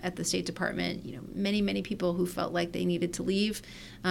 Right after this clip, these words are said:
and they couldn't stay. If they felt like they had input and could constructively participate in this process, they'll stay because they believe in what they're doing and they think that their work has impact, um, in our foreign policy and national security. So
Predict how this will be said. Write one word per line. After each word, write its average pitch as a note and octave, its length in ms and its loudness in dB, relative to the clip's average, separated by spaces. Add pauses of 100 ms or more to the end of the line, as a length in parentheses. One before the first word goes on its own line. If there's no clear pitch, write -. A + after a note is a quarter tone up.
and F3 80 4
they F3+ 80 8
couldn't F#3+ 260 4
stay. A#3 500 4
If - 220 -4
they G#3 200 8
felt A3+ 300 6
like G3 220 4
they G3+ 140 8
had G3 180 4
input G3+ 540 6
and F#3 160 4
could F3+ 260 -4
constructively F#3+ 840 6
participate F#3 600 2
in F#3 100 4
this F3+ 140 2
process, F#3 520 2
they'll A3+ 160 6
stay - 540 6
because F3+ 240 4
they F#3+ 80 8
believe F#3 260 8
in F3+ 60 8
what E3+ 140 4
they're E3 80 2
doing E3 320 0
and E3 80 0
they D#3+ 40 0
think E3 200 -2
that - 160 -8
their D#3+ 100 0
work E3+ 280 0
has F3 180 -2
impact, E3 480 -2 (460)
um, E3+ 260 8
in F3+ 120 6
our E3+ 120 6
foreign E3+ 240 4
policy F3 360 2
and E3+ 80 2
national E3+ 360 0
security. - 480 -2
So - 100 2